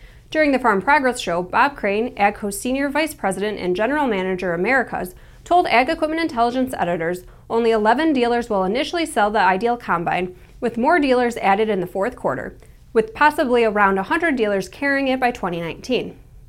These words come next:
The Ideal is expected to be rolled out fully in twenty twenty. Another takeaway from Dobre is that atco has positioned itself as the only end-to-end provider given its G S I grain storage business. And now from the Implement and Tractor archives.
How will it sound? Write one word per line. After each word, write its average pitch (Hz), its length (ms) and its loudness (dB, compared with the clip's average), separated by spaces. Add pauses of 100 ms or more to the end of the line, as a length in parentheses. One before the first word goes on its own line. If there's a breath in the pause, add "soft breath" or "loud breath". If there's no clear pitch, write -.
(380 soft breath)
The 233 100 4
Ideal 233 340 4
is 359 100 0
expected 240 440 -2
to 202 120 0
be 185 140 0
rolled 208 280 -2
out 262 200 2
fully 185 380 -4
in 175 120 -4
twenty 220 280 0
twenty. 180 340 -6 (800 soft breath)
Another 330 320 2
takeaway 208 500 2
from 190 160 -2
Dobre 175 420 -2
is 185 180 -4
that 180 180 -2
atco 285 360 0
has 285 140 -2
positioned 302 480 -2
itself 208 480 -2 (260 soft breath)
as 202 120 -2
the 208 240 -6
only 320 400 0
end-to-end 277 500 0
provider 180 480 2
given 247 340 2
its 294 200 -6
G 233 180 -4
S 269 160 -2
I 202 160 4
grain 196 300 -2
storage 190 400 -2
business. - 440 -8 (600 soft breath)
And 220 140 -2
now 302 180 6
from 359 160 2
the 277 80 4
Implement 220 300 0
and 190 80 -2
Tractor 180 260 -2
archives. 220 680 2